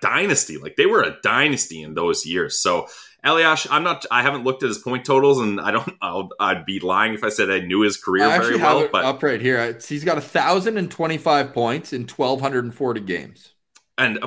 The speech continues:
Speaker 1: but how many playoff games did that guy play? Like, he,
Speaker 2: Mm.
Speaker 1: it's gotta be similar to Alfie, right? Where he only missed the playoffs maybe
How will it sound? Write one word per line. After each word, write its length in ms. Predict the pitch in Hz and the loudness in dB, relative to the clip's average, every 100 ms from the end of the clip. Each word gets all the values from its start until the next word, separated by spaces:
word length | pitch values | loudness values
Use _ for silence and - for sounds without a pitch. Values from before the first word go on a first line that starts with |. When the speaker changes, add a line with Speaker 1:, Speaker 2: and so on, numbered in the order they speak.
| 104 | 2
Speaker 1:
but 200 | 120 117 | 2 2
how 120 | - | 0
many 140 | 143 196 | 0 -2
playoff 460 | - 90 110 110 | -4 0 2 2
games 220 | 80 78 | -4 -8
did 80 | 78 | -6
that 120 | 78 | -4
guy 140 | 78 76 | -6 -10
play? 260 | - 76 | -8 -6
Like, 180 | 71 85 | -4 -4
he, 220 | 117 - | -2 -4
Speaker 2:
Mm. 160 | 95 - | -6 -4
Speaker 1:
it's 140 | - 151 | 0 2
gotta 160 | 190 160 | 4 4
be 60 | |
similar 440 | 139 151 147 139 117 | 4 2 6 6 4
to 120 | - | 2
Alfie, 340 | 101 120 101 80 | 0 0 -2 0
right? 240 | 87 107 | 0 2
Where 140 | 104 | 0
he 120 | 92 127 | 2 2
only 220 | 127 98 | 2 0
missed 240 | 101 104 | 0 -2
the 80 | - | -4
playoffs 420 | - 101 90 90 | -2 0 2 0
maybe 420 | 98 92 85 78 | -2 -2 -2 -6